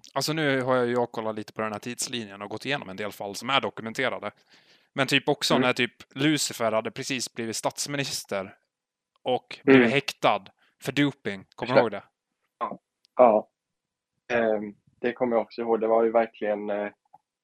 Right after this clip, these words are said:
Speaker 2: det var ju inte lätt på den tiden, kan man ju säga, att häkta statsminister, men vi hade ju inget val.
Speaker 1: Nej. Alltså, jag kommer ihåg flera. Och sen
Speaker 2: Ja.
Speaker 1: har jag så här,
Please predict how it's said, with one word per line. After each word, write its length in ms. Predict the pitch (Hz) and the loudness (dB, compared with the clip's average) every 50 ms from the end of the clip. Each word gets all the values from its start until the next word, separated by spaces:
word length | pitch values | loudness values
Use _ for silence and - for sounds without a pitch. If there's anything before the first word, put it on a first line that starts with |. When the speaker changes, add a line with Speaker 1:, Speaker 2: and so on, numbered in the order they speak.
| _ _ _ _ _ _ _ _ - | _ _ _ _ _ _ _ _ -4
Speaker 2:
det 60 | - | 2
var 160 | 131 139 139 139 | 6 6 8 8
ju 80 | 143 147 | 6 0
inte 180 | 147 - 131 | -2 -4 -4
lätt 320 | 143 151 135 - _ _ - | -2 -2 -2 -4 _ _ -4
på 80 | 143 | -4
den 160 | 139 131 120 | -4 -4 -4
tiden, 260 | - - 117 107 107 107 | -6 -12 -10 -10 -10 -10
kan 140 | - 113 | -10 -8
man 100 | 113 113 | -8 -8
ju 40 | 110 | -6
säga, 120 | - 117 104 | -4 -4 -4
att 60 | 104 | -4
häkta 260 | 123 123 _ - 110 - | -6 -10 _ -8 -8 -6
statsminister, 640 | - 110 107 - - 110 101 101 98 _ - 123 120 | -6 -8 -8 -8 -10 -10 -8 -8 -10 _ -6 -4 -2
men 180 | 120 120 120 117 117 | -2 0 -2 0 0
vi 60 | 113 | 4
hade 160 | 113 113 113 | 4 4 4
ju 60 | 117 | 4
inget 160 | 117 113 110 - | 0 -2 -2 0
val. 240 | 110 104 110 117 - _ - - - - - | 0 0 0 -2 -8 _ -8 -6 -6 -4 0
Speaker 1:
Nej. 360 | 139 135 120 123 127 127 - - _ _ _ _ - 359 262 _ _ _ _ _ _ - | 2 2 2 2 0 -2 -4 -8 _ _ _ _ -14 -14 -14 _ _ _ _ _ _ -10
Alltså, 200 | - - - 131 | -8 -6 -6 -6
jag 140 | 123 120 - - | -6 -8 -8 -12
kommer 140 | - 110 120 | -16 -16 -16
ihåg 100 | 113 - | -16 -14
flera. 320 | - - 139 131 110 104 | -10 -6 -4 -4 -2 -2
Och 80 | 104 101 | -4 -4
sen 100 | - 123 | -2 0
Speaker 2:
Ja. 60 | 123 | 2
Speaker 1:
har 60 | 117 | 2
jag 60 | 110 | 2
så 60 | 110 117 | 2 0
här, 160 | 110 113 113 | -2 -4 -8